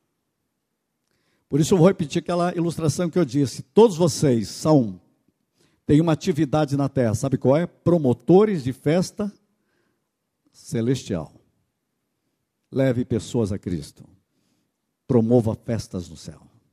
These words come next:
Você é um promotor de festas. Essa é a nossa missão na terra e na história.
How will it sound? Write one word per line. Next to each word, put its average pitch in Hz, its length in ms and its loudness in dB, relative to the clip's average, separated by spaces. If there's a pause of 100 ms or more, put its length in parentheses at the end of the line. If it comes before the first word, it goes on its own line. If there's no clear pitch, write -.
(520)
Você 120 240 -4
é 139 40 4
um 113 140 -2
promotor 117 680 0
de 76 60 -14
festas. - 760 -20 (1300)
Essa 135 240 -2
é - 20 -2
a 131 40 -2
nossa 127 240 -2
missão 120 460 -4
na 104 140 -6
terra 107 360 -2
e 98 40 -4
na 90 100 -4
história. 80 520 -14